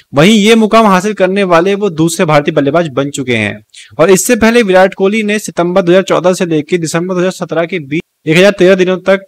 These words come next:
नंबर वन टी ट्वेंटी बैटर रह चुके हैं। और इसके बाद एट सिक्सटी थ्री रेटिंग पॉइंट भारतीय बल्लेबाज द्वारा हासिल किया गया दूसरा बेस्ट रेटिंग पॉइंट है। दोस्तों, कोहली ने सितंबर दो हज़ार चौदह में एट नाइंटी सेवन रेटिंग पॉइंट हासिल किए थे।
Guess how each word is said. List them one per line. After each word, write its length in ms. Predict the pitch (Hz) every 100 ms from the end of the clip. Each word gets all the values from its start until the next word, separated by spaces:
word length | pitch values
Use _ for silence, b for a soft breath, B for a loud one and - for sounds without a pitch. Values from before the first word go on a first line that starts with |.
| _
नंबर 280 | 151 160 175
वन 140 | 180
टी 140 | 180 165
ट्वेंटी 240 | 156 156
बैटर 240 | 156 131 185
रह 180 | 143
चुके 260 | 135 139 123
हैं। 160 | 104 104
और 160 | 139
इसके 180 | 165 202
बाद 240 | 175 208
एट 180 | 180 180
सिक्सटी 280 | - 196 202
थ्री 160 | 214 202
रेटिंग 240 | 175 196
पॉइंट 220 | 190 180
भारतीय 320 | 175 156 156 165
बल्लेबाज 420 | 151 156 165 175
द्वारा 220 | 151 165
हासिल 280 | 147 143 175
किया 240 | 165 156
गया 180 | 143 175
दूसरा 400 | 143 147 151 190
बेस्ट 460 | 151 120 170 175 151
रेटिंग 280 | 143 170
पॉइंट 240 | 156 139 123
है। 160 | 104 B B B -
दोस्तों, 240 | 170 -
कोहली 340 | 233 214 208 226
ने 100 | 233
सितंबर 320 | - 196 208
दो 60 | 196
हज़ार 140 | 202
चौदह 300 | 190 160 185
में 200 | 185 202
एट 240 | 160 185 185
नाइंटी 240 | 156 160
सेवन 400 | 180 156 160 180
रेटिंग 300 | 170 160 175 170
पॉइंट 220 | 147 175
हासिल 300 | 165 143 156 -
किए 180 | 117 107
थे। 180 | -